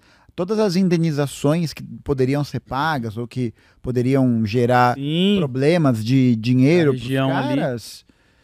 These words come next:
Speaker 1: foda-se, vale mais a pena pagar. É a mesma coisa, aconteceu isso com a Volkswagen há uns anos atrás, que foi fazer recall de um, de um aparelho lá do cinto de segurança do carro, e aí eles fizeram a conta.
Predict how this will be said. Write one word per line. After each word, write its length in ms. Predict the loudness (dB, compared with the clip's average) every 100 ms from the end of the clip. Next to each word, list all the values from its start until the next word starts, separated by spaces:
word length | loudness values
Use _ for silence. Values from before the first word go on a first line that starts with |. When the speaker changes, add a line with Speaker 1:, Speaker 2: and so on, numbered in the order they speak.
| _ _
Speaker 1:
foda-se, 520 | -10 -8 -8 -8 -4
vale 200 | -2 0
mais 180 | 0 -2
a 60 | -6
pena 300 | -6 -6 -6
pagar. 440 | -6 -4 -4 -4
É 80 | -4
a 60 |
mesma 240 | 0 0 -2
coisa, 480 | -2 -2 -2 -2 -4
aconteceu 300 | -4 -4 -6
isso 100 | -4
com 80 | -2
a 40 |
Volkswagen 880 | 0 -2 -4 0 2 2 -2 -4 -6 _ _ _ _ _ _
há 140 | -8
uns 160 | -4 -2
anos 220 | -2 0
atrás, 560 | -2 0 0 2 -2 -4
que 160 | -6 -4
foi 180 | -2 -2
fazer 260 | 0 0 0
recall 600 | -2 0 2 4 2 0
de 140 | -2
um, 500 | -2 -2 -2 -4 -6 -12 _ _ _ _ _
de 140 | -2
um 80 | -2
aparelho 480 | 0 0 0 2 2
lá 120 | 2
do 100 | 0
cinto 340 | -6 -4 -4 -6
de 60 |
segurança 500 | -8 -4 -2 -2 -6
do 100 | -12
carro, 520 | -6 -4 -2 -4 -8 -12 _ _ -8
e 40 |
aí 60 | -6
eles 100 | -2
fizeram 200 | 0 0
a 60 |
conta. 500 | 4 4 4 -2 -8